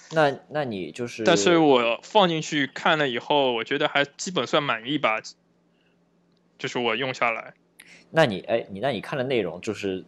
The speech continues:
Speaker 1: 你是下载那个I O S上的那，有一个，有一个 app 叫 Cardboard，然后，然后是看你这里面的内容吗？
Speaker 2: 呃，一个是这里面的内容，然后就是 Google 自己做的，然后
Speaker 1: 对。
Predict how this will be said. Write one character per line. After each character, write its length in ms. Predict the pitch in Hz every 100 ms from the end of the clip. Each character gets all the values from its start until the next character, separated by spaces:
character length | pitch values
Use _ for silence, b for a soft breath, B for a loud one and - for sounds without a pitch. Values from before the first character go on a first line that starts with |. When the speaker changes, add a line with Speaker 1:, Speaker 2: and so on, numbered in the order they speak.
| _
Speaker 1:
你 120 | 104 95
是 300 | - 113 104
下 180 | 120
载 140 | 92 87
那 120 | 92
个 120 | 87
I 100 | 87
O 80 | 101
S 80 | -
上 140 | 104
的 60 | 92
那， 120 | 90
有 140 | 87
一 20 | 87
个， 180 | 104 101
有 140 | 95
一 60 | 92
个 80 |
app 160 | 117 98
叫 160 | 101 90
Cardboard， 520 | - 131 117 67 -
然 160 | 85 82
后， 340 | 95 92 85 b b b b _
然 120 | 92 92
后 360 | 104 95 95 - _ _
是 280 | - - 120
看 260 | - - 113
你 180 | 82 87
这 100 | -
里 80 | 120
面 160 | 85 87
的 60 |
内 100 | 87
容 220 | 80 71 73
吗？ 240 | 76 - - _ _ _ _ _ -
Speaker 2:
呃， 340 | 139 135 127 -
一 140 | 160
个 80 | 185
是 260 | - 156 151 _ _ 156
这 120 | 180
里 80 | 143
面 80 | 123
的 80 |
内 160 | 127 131
容， 360 | 113 107 107 117 -
然 120 | 127
后 160 | 131 127
就 140 | 139
是 100 | 139
Google 460 | - _ 151 151 135
自 160 | 147
己 80 | 117
做 300 | - 160 127
的， 80 | 113
然 180 | - -
后 60 |
Speaker 1:
对。 320 | 104 90 76